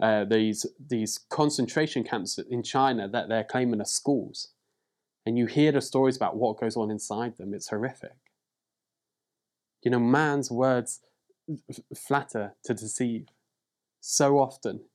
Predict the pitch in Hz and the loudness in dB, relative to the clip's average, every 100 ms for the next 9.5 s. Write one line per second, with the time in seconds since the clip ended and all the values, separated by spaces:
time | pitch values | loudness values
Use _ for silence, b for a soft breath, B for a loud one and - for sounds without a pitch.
0 | _ _ 127 143 147 147 135 139 139 135 | _ _ 4 8 8 6 4 2 2 6
1 | 127 120 156 - 127 - 165 - 110 98 | 4 4 -4 -2 -4 0 0 0 -4 -4
2 | 98 - _ _ _ _ _ - 120 127 | -8 -12 _ _ _ _ _ -2 0 2
3 | 123 - 113 131 120 - 139 85 117 135 | 0 -2 -4 -2 -2 2 2 2 -2 -4
4 | 123 120 113 - 117 107 104 b b b | -2 0 0 0 0 0 0 b b b
5 | b - 104 104 101 95 110 113 104 107 | b 0 2 2 0 -4 0 2 2 2
6 | 120 113 127 160 170 135 - 123 - 113 | 0 0 4 6 6 2 -2 -4 0 -2
7 | 110 - 151 151 156 147 143 135 - - | -2 -2 -2 0 2 4 2 -2 -6 -6
8 | 113 - - 143 - - 131 131 131 b | -4 -6 -4 -6 -6 -4 0 0 -4 b
9 | b - 104 104 104 | b -6 -2 0 0